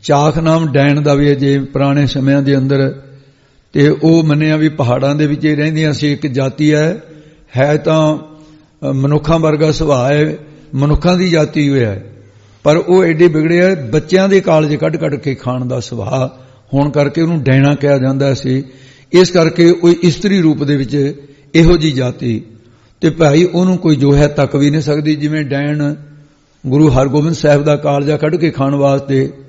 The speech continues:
ਬਡਾਲੀ ਨਗਰ ਚ ਆਈ ਸੀ, ਤਵਾਰੀਖ ਵਿੱਚ ਬਚਨ ਹੁੰਦਾ ਹੈ, ਉਹ ਲੰਬੜਦਾਰਾਂ ਦੇ ਮੁੰਡੇ ਦਾ ਕਾਲਜਾ ਖਾਗਦਾ ਸੀ, ਸਲੰਗਾਂ ਦੇ ਨਾਲੇ ਮਾਰ ਦਿੱਤੀ ਸੀ ਉੱਥੇ।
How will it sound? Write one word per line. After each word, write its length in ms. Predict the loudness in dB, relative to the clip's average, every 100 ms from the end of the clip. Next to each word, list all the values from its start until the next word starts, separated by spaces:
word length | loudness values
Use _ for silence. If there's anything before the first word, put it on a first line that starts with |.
| -20 _ _ _
ਬਡਾਲੀ 400 | 0 2 4 2
ਨਗਰ 240 | 2 -2 -2
ਚ 100 | -2
ਆਈ 180 | -2
ਸੀ, 160 | -2 -4
ਤਵਾਰੀਖ 500 | -2 2 2 2 -2
ਵਿੱਚ 140 | -4
ਬਚਨ 280 | -4 -4 -4
ਹੁੰਦਾ 240 | -4 -2 -4
ਹੈ, 220 | -6 -14 -20 _ _ _
ਉਹ 100 | 2
ਲੰਬੜਦਾਰਾਂ 600 | 4 4 2 2 2 2
ਦੇ 220 | 0 0 -2
ਮੁੰਡੇ 220 | -4 -2 0
ਦਾ 140 | 0
ਕਾਲਜਾ 400 | -2 -2 0 -2
ਖਾਗਦਾ 440 | -2 -2 -2 -2
ਸੀ, 260 | 0 0 -2 -6 -20 -20 -12
ਸਲੰਗਾਂ 400 | -2 0 2 0
ਦੇ 120 | 0
ਨਾਲੇ 240 | 2 2
ਮਾਰ 240 | 2 0 0
ਦਿੱਤੀ 320 | -2 -4 -6
ਸੀ 160 | -6 -8
ਉੱਥੇ। 260 | -10 -14